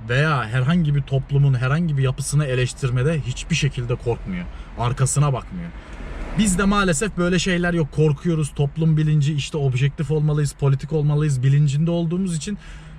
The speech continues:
benim kanaatim mizahımız fazla gelişmiyor.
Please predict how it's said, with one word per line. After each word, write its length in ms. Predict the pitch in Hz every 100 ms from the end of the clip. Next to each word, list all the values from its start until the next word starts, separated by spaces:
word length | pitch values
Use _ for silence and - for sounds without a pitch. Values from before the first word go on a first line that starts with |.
| - - -
benim 220 | 233 220
kanaatim 440 | 143 127 123 170 208
mizahımız 520 | 185 170 165 156 139
fazla 300 | 170 160 190
gelişmiyor. 440 | 170 147 - 98